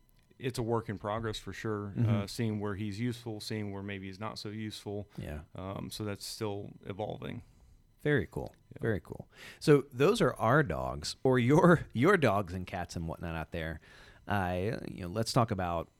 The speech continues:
Speaker 2: what is the role of an animal control unit at a police department as it relates to the pets and, you know,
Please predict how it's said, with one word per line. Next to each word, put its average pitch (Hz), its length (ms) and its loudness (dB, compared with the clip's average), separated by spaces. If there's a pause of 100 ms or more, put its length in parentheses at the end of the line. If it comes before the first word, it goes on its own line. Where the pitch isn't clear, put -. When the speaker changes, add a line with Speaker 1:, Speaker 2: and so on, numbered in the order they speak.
(640)
Speaker 2:
what 120 300 4
is 127 180 -2
the 107 100 0
role 98 400 2
of 85 100 -2
an 82 80 -4
animal 82 340 -4
control 85 480 -4
unit 78 500 0
at 76 100 -4
a 78 40 -6
police 101 380 -4
department 64 540 -10 (300)
as 95 180 0
it 95 80 -4
relates 87 400 -6
to 82 400 -8 (840)
the 113 100 -2
pets - 640 -2
and, 101 680 -2 (320)
you 87 160 -12
know, 76 200 -14